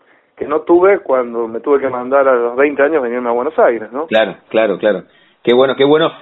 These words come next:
Speaker 2: qué bueno porque la vida te puso en, en situaciones similares, con diferentes edades, y esto que vos decías, a medida que uno va creciendo, como que va sumando miedos.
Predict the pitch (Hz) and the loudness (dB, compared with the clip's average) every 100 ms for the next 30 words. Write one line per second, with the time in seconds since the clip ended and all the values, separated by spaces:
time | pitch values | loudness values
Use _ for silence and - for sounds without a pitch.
0 | - - 123 165 147 131 131 160 147 127 | -12 -2 0 2 2 2 4 4 2 -2
1 | 131 - 107 110 107 110 101 101 107 143 | -4 0 -2 -2 -8 -8 -6 -4 -2 0
2 | 135 - 123 117 139 147 147 160 - 104 | -2 -4 -2 2 2 2 -2 -8 -6 -4
3 | 101 107 127 131 131 135 151 143 160 _ | -2 0 0 -2 0 2 2 2 -2 _
4 | _ _ 110 107 110 131 123 117 160 113 | _ _ -4 0 0 2 0 0 0 2
5 | 104 110 131 120 139 135 131 127 147 - | 2 2 0 0 0 0 0 -2 0 0
6 | 170 120 110 104 117 131 120 135 123 120 | 0 -2 -4 0 0 0 -2 -2 -2 0
7 | 165 104 | 0 -2